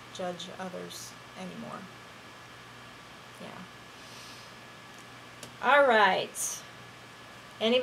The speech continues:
any other prayer requests? Come on. Get 'em in. I do have a, a video I'm going to end with,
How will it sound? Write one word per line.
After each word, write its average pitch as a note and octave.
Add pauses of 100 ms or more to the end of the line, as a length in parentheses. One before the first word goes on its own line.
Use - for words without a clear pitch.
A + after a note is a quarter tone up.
(140)
any B3
other D#4
prayer F#4
requests? D4
Come D4+
on. D#4 (1800)
Get C#4
'em D#4+
in. D4+ (1800)
I G#3
do G3+
have C4+
a, A#3+ (220)
a G#3
video C4
I'm A#3
going A#3+
to A#3
end A#3
with, F#3+